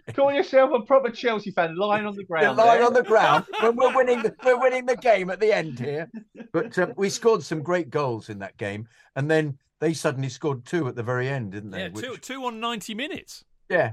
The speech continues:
Speaker 2: yeah, which made
Speaker 3: My
Speaker 2: it all
Speaker 3: bum
Speaker 2: a
Speaker 3: started squeaking. Actually, do you know
Speaker 2: No, but
Speaker 3: what?
Speaker 2: it
Speaker 3: It didn't, actually. I just thought, "Well, that's fucking
Speaker 2: No,
Speaker 3: stupid."
Speaker 2: no, because they couldn't win.
Speaker 3: Yeah.
Speaker 2: They're not gonna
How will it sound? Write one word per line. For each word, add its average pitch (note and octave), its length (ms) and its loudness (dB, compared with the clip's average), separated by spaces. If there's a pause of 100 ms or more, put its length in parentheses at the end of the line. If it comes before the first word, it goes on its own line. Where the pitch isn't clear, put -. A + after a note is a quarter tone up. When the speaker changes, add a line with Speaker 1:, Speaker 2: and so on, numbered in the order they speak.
(120)
Speaker 2:
yeah, D3 200 2
which C#3+ 240 -10
made E3 100 2
Speaker 3:
My A3 120 2
Speaker 2:
it A3+ 40 2
all C#3 80 -2
Speaker 3:
bum G#3+ 200 8
Speaker 2:
a F#3+ 40 -4
Speaker 3:
started G3+ 380 0
squeaking. G#3 500 -6
Actually, B3 300 -4
do D#4+ 160 -6
you - 20 0
know D4+ 120 8
Speaker 2:
No, - 100 8
but - 0 -
Speaker 3:
what? D#3 140 4
Speaker 2:
it - 140 0 (160)
Speaker 3:
It C4 180 -6
didn't, D#4 380 -2
actually. C3+ 640 -10
I A3 80 0
just - 180 -10
thought, G3 160 -2
"Well, G3 140 0
that's G#3+ 140 -2
fucking D3+ 320 -6
Speaker 2:
No, C#3+ 40 -6
Speaker 3:
stupid." C#3 480 -8
Speaker 2:
no, F#3 120 -4
because F3+ 260 -8
they F#3+ 80 -6
couldn't F3 240 -4
win. D3+ 160 -2
Speaker 3:
Yeah. F3 220 -4
Speaker 2:
They're B2+ 100 -4
not C#3 80 -8
gonna B2 120 -14